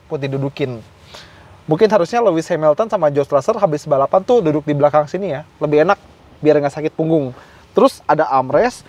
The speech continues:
dan ini gua agak nggak ngerti kalau kita pencet sedikit di sini ada slot kecil yang kalau orang Mercedes bilang buat nyimpen H P. Tapi kalau H P-nya pakai case mungkin nggak muat ya di sini. Kalau kita tekan lagi,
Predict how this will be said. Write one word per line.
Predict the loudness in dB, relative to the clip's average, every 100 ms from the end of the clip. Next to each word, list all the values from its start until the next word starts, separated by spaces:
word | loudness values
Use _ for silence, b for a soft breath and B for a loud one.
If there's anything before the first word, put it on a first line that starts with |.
| B B
dan | -2 0 0 -8 _ _ _ _ _ _ _
ini | 2 2 2 2
gua | 2 2
agak | 0 -2
nggak | -2 -4 -4
ngerti | -4 -8
kalau | 0 0 0
kita | -2 -4
pencet | -6 -8 -8
sedikit | -4 -6 -6
di | -8
sini | -6 -4 -4 b b b b -2
ada | 2 2
slot | 2 -2 -2
kecil | -6 0 0 4
yang | 2 2 -4 -4
kalau | 0 2
orang | 2 0
Mercedes | -2 -6 -8 -2
bilang | 2 2 0 -4
buat | -4 -4
nyimpen | -8 -6
H | -6 -4
P. | -4 -4 b b b
Tapi | -2 0
kalau | 2 0
H | 0
P-nya | -6 -6
pakai | -6 -8 -10
case | -10 -10 -8
mungkin | -8 -6
nggak | -6 -8 -6
muat | -4 -2 -2 -4
ya | -6
di | -6
sini. | -8 -10 -12 b b b 0
Kalau | 2
kita | 2 -2 -2
tekan | -4 -2
lagi, | -4 -6